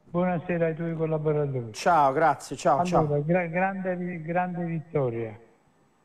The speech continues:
Speaker 1: contro tutti e contro tutto.
Speaker 2: Bravo.
Speaker 1: Tutto, tutto. Eh, quando dico tutto,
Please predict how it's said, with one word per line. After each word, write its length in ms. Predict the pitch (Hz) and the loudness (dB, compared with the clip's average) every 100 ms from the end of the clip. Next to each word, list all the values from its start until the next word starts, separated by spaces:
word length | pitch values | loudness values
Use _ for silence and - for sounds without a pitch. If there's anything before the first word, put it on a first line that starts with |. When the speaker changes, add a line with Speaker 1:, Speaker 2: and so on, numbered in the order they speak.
| _ | _
Speaker 1:
contro 440 | - 180 170 175 180 | -2 2 2 2 2
tutti 400 | 196 196 - 185 | 2 -2 -2 0
e 80 | 170 | 2
contro 420 | 175 170 160 165 | 2 2 4 2
tutto. 400 | 147 127 - - - - _ _ | 2 0 -4 -16 -20 -20 _ _
Speaker 2:
Bravo. 440 | 127 139 107 - - _ _ _ _ _ _ _ _ _ _ _ _ | 2 2 2 -6 -20 _ _ _ _ _ _ _ _ _ _ _ _
Speaker 1:
Tutto, 640 | - 190 - 196 139 131 - | 2 2 2 0 0 0 2
tutto. 840 | 185 170 - 127 123 131 151 151 | 2 2 2 2 2 2 4 2
Eh, 40 | |
quando 300 | 143 180 190 | 2 0 2
dico 260 | 190 190 185 | 0 0 -2
tutto, 420 | 185 185 - 170 | -2 -4 -4 -6